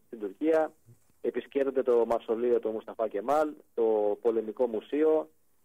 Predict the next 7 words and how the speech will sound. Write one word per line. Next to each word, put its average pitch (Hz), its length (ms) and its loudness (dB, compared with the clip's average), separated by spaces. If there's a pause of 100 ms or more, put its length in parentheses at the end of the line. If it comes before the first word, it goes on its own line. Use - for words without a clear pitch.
ακούν 131 320 -2
οθωμανικά 117 520 -2
εμβατήρια, 131 680 2
βλέπουν 120 300 0
γενιτσάδες 117 520 0
να 110 100 0
παρελάβουν. 143 720 0